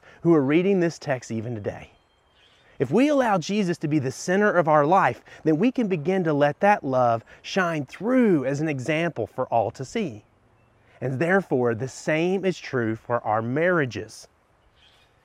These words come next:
See, we can demonstrate this idea through the shape of a triangle, where the husband and wife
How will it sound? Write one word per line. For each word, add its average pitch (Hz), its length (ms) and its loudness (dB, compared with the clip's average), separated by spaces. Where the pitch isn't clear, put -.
See, 143 160 -4
we 131 340 -2
can 202 280 -2
demonstrate 143 840 -2
this 127 240 -4
idea 117 840 -2
through 185 140 6
the 170 80 6
shape 175 280 0
of 139 120 -2
a 139 40 -4
triangle, 131 640 -2
where 165 180 6
the 160 140 4
husband 220 560 4
and 147 240 0
wife 147 420 2